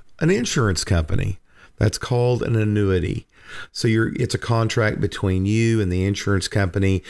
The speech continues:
And again, they are guaranteeing that you're gonna get back your money, uh, and they're gonna pay you a certain amount of interest, uh, while they use it. Uh, you can loan money out to state of Oklahoma.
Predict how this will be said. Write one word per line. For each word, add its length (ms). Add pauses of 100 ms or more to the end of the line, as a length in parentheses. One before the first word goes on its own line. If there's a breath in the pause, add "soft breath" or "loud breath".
(240 loud breath)
And 160
again, 640
they 180
are 100
guaranteeing 880 (240 loud breath)
that 140
you're 60
gonna 160
get 120
back 240
your 100
money, 440 (320 loud breath)
uh, 460
and 180
they're 120
gonna 180
pay 180
you 420 (300 loud breath)
a 60
certain 260
amount 240
of 80
interest, 640 (340 loud breath)
uh, 260
while 280
they 140
use 320
it. 160 (720 loud breath)
Uh, 400
you 220
can 260
loan 260
money 360
out 380
to 540
state 480
of 80
Oklahoma. 720